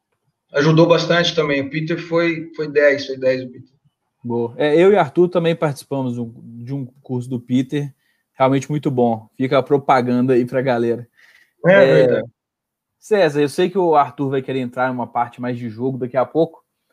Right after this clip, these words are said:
Speaker 2: mas antes disso, ainda pensando na estrutura, é, da, da, do vôlei na Itália, que você tava comentando,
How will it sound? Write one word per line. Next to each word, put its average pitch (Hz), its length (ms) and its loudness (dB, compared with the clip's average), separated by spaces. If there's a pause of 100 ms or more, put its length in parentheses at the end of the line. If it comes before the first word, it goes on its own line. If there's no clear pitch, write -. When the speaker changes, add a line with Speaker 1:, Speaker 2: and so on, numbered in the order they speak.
Speaker 2:
mas 160 200 0
antes 208 180 0
disso, 190 320 -2
ainda 208 240 2 (180)
pensando 156 760 -4 (680)
na 185 180 0
estrutura, 196 1080 0 (260)
é, 127 720 0 (960)
da, 120 280 -6
da, 131 240 0
do 135 220 -4
vôlei 160 300 4
na 143 100 0
Itália, 139 380 2
que - 60 -16
você - 60 -20
tava 135 160 0
comentando, 139 640 -6